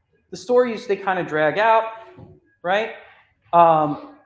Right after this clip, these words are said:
you, you get a thirty-two page story that you pay five bucks for these days,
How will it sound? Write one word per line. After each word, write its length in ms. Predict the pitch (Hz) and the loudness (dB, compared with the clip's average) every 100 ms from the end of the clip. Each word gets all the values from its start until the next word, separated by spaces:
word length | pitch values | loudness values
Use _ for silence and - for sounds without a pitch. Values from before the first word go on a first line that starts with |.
| - | -14
you, 100 | 180 | -14
you 180 | 165 175 | -12 -2
get 160 | 190 | 0
a 60 | 185 | 0
thirty-two 500 | 180 208 214 208 202 | 0 0 -2 -6 -8
page 360 | - 190 180 - | -4 -4 -6 -6
story 440 | 175 180 208 - - _ _ _ _ _ _ _ | -4 -2 -4 -10 -18 _ _ _ _ _ _ _
that 140 | 139 - | -20 -12
you 60 | |
pay 180 | - 160 | -6 -6
five 340 | - 156 151 | -4 -4 -4
bucks 200 | 156 165 | -4 -6
for 180 | - 175 | -8 -10
these 220 | 170 175 | -10 -14
days, 360 | 175 180 196 | -16 -14 -14